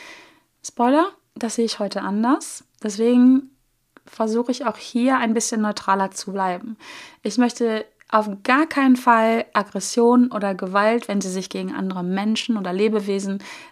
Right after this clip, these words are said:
richtet, gutheißen. No way, da stehe ich so zu wie vor einer Woche.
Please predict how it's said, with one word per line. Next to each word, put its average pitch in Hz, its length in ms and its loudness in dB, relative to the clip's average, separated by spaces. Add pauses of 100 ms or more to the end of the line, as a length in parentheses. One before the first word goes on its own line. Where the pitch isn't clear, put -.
(120)
richtet, 240 400 0
gutheißen. 262 760 2 (180)
No 208 380 2
way, 214 260 4
da 208 120 -2
stehe 208 280 -2
ich 208 220 -10
so 208 220 -4
zu 214 360 -4
wie 208 120 0
vor - 180 -6
einer 190 240 -2
Woche. 294 360 4